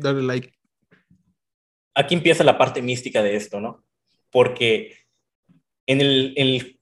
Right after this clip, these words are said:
Speaker 2: en juicio de, de Jacques de Molay, el último gran maestre, como que dice, se retracta y dice, "No,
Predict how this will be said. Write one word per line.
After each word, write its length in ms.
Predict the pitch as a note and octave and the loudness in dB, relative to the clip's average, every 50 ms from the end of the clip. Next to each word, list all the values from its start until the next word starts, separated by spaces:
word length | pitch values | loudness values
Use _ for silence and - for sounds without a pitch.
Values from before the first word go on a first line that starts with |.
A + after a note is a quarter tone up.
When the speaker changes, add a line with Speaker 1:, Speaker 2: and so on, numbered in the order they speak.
| _ | _
Speaker 2:
en 260 | - D3+ B2+ A#2+ - - | -4 -2 -2 -2 0 0
juicio 340 | E3+ F#3+ F#3+ - F3+ D3 | 2 2 2 2 2 4
de, 240 | A#2+ A2+ G#2+ G#2+ G#2 | 6 6 4 4 2
de 160 | G#2+ A2+ A2 | 0 -4 -4
Jacques 260 | A2+ A#2+ D3 E3+ F3 - | -2 0 0 0 2 0
de 60 | C3 | -2
Molay, 500 | A2+ A2 A2 A2+ A#2+ B2+ A#2+ - - _ _ _ | 0 0 0 0 0 -2 -2 -8 -14 _ _ _
el 140 | - A2 A2+ | -8 -6 -6
último 240 | B2+ B2 C3 A#2 A2 | -4 -4 -4 -2 0
gran 180 | A2+ A#2 A#2+ | 0 0 0
maestre, 580 | A#2 A2 G#2+ A2+ B2+ C3+ - F3 C#3 - - - _ _ _ _ _ _ _ _ _ _ _ _ - | -2 -2 -2 -4 -4 -4 -4 -6 -6 -6 -8 -14 _ _ _ _ _ _ _ _ _ _ _ _ -4
como 280 | - B2 A#2 A#2 A2+ - | -2 0 2 0 0 0
que 560 | A#2+ A#2 A2+ A2 G#2+ G#2+ G#2 G#2 - - _ _ _ _ _ _ _ _ _ _ - | 0 0 2 2 2 0 -2 -4 -8 -14 _ _ _ _ _ _ _ _ _ _ -8
dice, 520 | C3+ C3+ B2+ - C3+ A#2+ A2+ - - _ _ | -6 -4 -2 0 -2 -2 -2 -8 -16 _ _
se 140 | - - C3 | 0 2 4
retracta 460 | - A#2 - - C3 D3 D#3 - D3+ | 4 4 4 4 4 4 4 2 0
y 60 | B2 | -4
dice, 220 | B2 A#2+ - B2 | -2 -2 -2 -2
"No, 400 | A#2+ B2+ C3+ D3 D3+ - - _ | 0 0 0 -2 -2 -4 -10 _